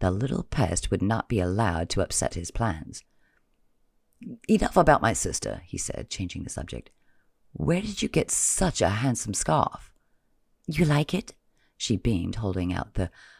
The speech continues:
monstrosity for his admiration. The colorful scarf was the tackiest thing he'd seen in the palace he'd grown up in.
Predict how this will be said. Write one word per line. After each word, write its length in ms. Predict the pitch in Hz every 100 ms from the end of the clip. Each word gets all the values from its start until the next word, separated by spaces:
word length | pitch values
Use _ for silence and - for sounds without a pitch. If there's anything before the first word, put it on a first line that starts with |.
| -
monstrosity 880 | - 104 - - - - - - -
for 160 | - 90
his 120 | 90
admiration. 720 | 90 90 90 95 98 - - _ _ _ _ _
The 140 | 135
colorful 340 | - 147 113 101
scarf 480 | - 107 87 -
was 280 | - 87 90
the 100 | -
tackiest 540 | - - 123 127 62 -
thing 240 | - 90
he'd 240 | - 92
seen 340 | - - 104 85
in 120 | 87
the 140 | - 113
palace 220 | 101 92
he'd 180 | - 90
grown 260 | - 87 90
up 200 | 107 -
in. 160 | -